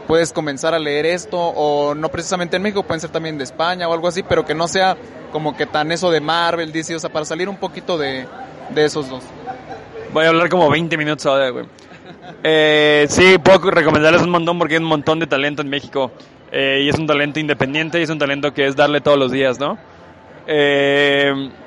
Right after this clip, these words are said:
Speaker 2: voy a hablar un poco como de todo, porque, o sea, digo,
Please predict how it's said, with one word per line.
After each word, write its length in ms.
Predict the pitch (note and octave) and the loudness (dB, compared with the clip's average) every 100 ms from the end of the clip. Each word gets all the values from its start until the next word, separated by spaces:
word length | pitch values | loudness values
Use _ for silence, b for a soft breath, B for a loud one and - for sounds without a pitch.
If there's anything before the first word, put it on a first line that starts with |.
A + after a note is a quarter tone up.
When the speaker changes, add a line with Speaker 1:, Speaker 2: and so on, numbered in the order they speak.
| - D3 | -20 0
Speaker 2:
voy 80 | D#3 | 2
a 20 | |
hablar 140 | E3+ | 4
un 40 | E3+ | 2
poco 220 | E3+ E3+ | 2 0
como 160 | E3 C#3+ | 2 0
de 60 | |
todo, 480 | A#2+ D#3 D#3+ D#3 D3+ | 0 0 2 2 0
porque, 260 | C#3+ D#3 E3+ | -2 2 4
o 40 | |
sea, 140 | F3+ | 6
digo, 300 | G3 F#3+ F3+ | 6 6 4